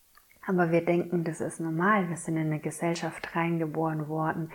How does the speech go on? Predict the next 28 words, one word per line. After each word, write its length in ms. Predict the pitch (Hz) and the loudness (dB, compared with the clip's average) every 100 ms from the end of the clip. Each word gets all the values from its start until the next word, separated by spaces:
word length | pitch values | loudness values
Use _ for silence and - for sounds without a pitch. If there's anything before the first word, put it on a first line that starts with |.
| - - _ | -14 -18 _
in 180 | 170 151 | -4 0
der 240 | 160 156 | 0 0
das 220 | 151 151 - | -2 -4 -2
normal 440 | 147 151 196 220 | 0 2 4 2
ist. 300 | 147 160 - _ _ _ _ - | 0 -6 -12 _ _ _ _ -2
Aber 260 | 156 160 | 4 4
was, 340 | 170 180 - - | 4 2 -2 -8
wenn 240 | 165 175 196 | 2 6 6
das 220 | 208 - | 6 6
nicht 260 | 208 226 | 4 4
normal 440 | 277 247 170 147 147 | 2 4 4 2 -2
ist? 380 | 170 - - - _ _ _ | -4 -8 -14 -20 _ _ _
Was, 300 | 180 196 202 | 2 2 4
wenn 220 | 196 202 | 4 6
das 220 | 202 208 - | 6 4 4
nicht 280 | 214 208 | 2 2
normal 420 | 247 220 156 147 - 175 | 0 2 2 -2 -4 -8
ist? 140 | 185 - - - - - | -10 -14 -14 -14 -14 4
Was, 240 | 185 196 | 6 6
wenn 120 | 202 190 | 6 4
es 140 | 190 | 4
normal 460 | 185 170 170 180 190 | 2 4 4 4 4
ist, 240 | 185 - | 2 0
dass 260 | 165 - 175 | -4 -4 0
wir 340 | 196 202 185 | 4 4 4
einfach 540 | 175 185 185 175 - | 2 0 0 -2 -2
wir 520 | 175 165 190 214 208 202 | -4 0 2 4 4 2
sind? 600 | - 156 143 143 - | -2 -6 -6 -8 -12